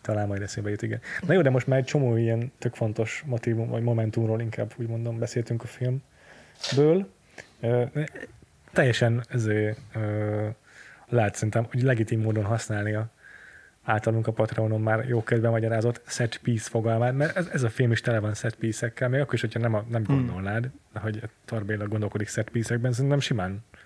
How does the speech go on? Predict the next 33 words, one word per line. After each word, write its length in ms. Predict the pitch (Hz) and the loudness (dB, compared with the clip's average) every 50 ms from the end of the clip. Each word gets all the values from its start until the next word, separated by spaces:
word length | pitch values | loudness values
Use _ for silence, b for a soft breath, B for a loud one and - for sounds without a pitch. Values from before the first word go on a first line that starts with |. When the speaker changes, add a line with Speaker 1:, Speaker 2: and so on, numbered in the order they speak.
| B B B B B B B | B B B B B B B
Speaker 1:
van 120 | - 120 | -2 -2
egy 80 | 110 104 | -2 -2
csomó 220 | - - 120 110 | 0 0 0 0
tök 160 | 101 - 127 - | 2 2 0 0
fontos 380 | - 113 101 95 107 - - | 2 -2 -2 -2 -2 -4 -2
jelenet, 280 | - 113 120 147 151 - | -2 0 0 0 0 0
ami 220 | 151 139 139 131 B B B | 0 0 0 -2 B B B
a, 120 | B B 180 - - | B B -4 -4 -4
igazából 380 | 165 - - 127 120 127 123 127 | -10 -2 -2 2 2 4 4 4
a 40 | 143 | 2
nyitó 180 | 156 - - 107 | 2 2 0 0
jelenet 200 | 104 104 101 110 | 0 0 -2 -2
is 120 | 110 101 | -2 -2
egy, 140 | 107 104 110 | -2 -4 -4
egy 100 | 120 113 - _ _ _ _ _ _ _ - - | -4 -8 -10 _ _ _ _ _ _ _ -14 -6
elejétől 340 | - 107 101 98 - 113 107 | -4 -2 -2 -2 -2 -2 0
végéig 320 | 117 107 101 98 98 101 | 0 0 0 -2 -2 -2
rendes 280 | 104 110 104 95 95 - | -2 -2 -2 -4 -6 -4
set 220 | - - 98 - | -4 -4 -4 -4
piece, 320 | - 151 170 165 - - | -2 -4 -4 -4 -4 -4
ami 120 | 143 135 135 | -2 -2 0
egy, 180 | 131 131 127 B B B B B B B B B B B B B _ | 0 -2 -4 B B B B B B B B B B B B B _
nem 120 | - 120 113 | 0 2 2
is 100 | 107 - | 2 2
feltétlen 360 | - 113 107 110 101 110 107 | 2 2 2 2 0 0 -2
csak 220 | 104 107 101 - | -2 -4 -6 -2
egy 180 | - 113 110 - | -2 -2 -2 -2
konkrét 400 | - 110 107 104 - 104 98 - | -2 -4 -2 -2 -2 -4 -4 -4
helyszínen 420 | - 120 120 - - 120 110 104 | -2 -4 -4 -2 -2 -2 -2 0
játszódó 500 | 104 104 107 110 - - - 107 98 92 | 0 -2 -2 -4 -4 -4 -6 -4 -4 -4
dolog, 300 | 87 98 139 175 190 180 | -4 -2 0 0 0 0
amiben 340 | 170 156 147 143 135 139 135 | 0 0 0 0 0 0 0
így 220 | 135 135 135 127 | 0 0 -2 -4